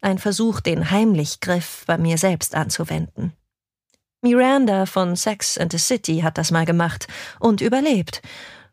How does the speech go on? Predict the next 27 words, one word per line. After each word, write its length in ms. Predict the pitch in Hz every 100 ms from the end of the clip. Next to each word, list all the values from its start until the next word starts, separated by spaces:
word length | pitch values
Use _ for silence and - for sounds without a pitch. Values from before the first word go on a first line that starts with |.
| -
Ordentlich 420 | 233 196 175 156
mitgenommen, 540 | 196 190 233 254 277 349 - - - -
aber 320 | 196 185 -
um 140 | 247
eine 260 | 185 180 208
Erfahrung 520 | 240 - 208 202 247
reicher. 460 | 233 165 - 151 156 _ _ _ _ _ _ _ _ _ _ _ _
Wieder 460 | 190 269 277 247 -
und 180 | 208 196
immer 360 | 277 302 269
wieder 240 | 233 214 185
hämmere 420 | 190 220 220 220
ich 180 | 226 208
mein 200 | 185 180
Zwerchfell 600 | - 208 190 - 180 -
auf 160 | 165
den 160 | - 175
Stuhl. 400 | - - - - - - - - - _ _
Dann 160 | - 180
umklammere 560 | 180 175 196 196 196 190
ich 340 | 190 - -
mit 160 | 180 175
der 140 | 165
einen 340 | 175 190 190 175
Hand 200 | 175 160
die 140 | 165
andere 460 | 175 208 233 247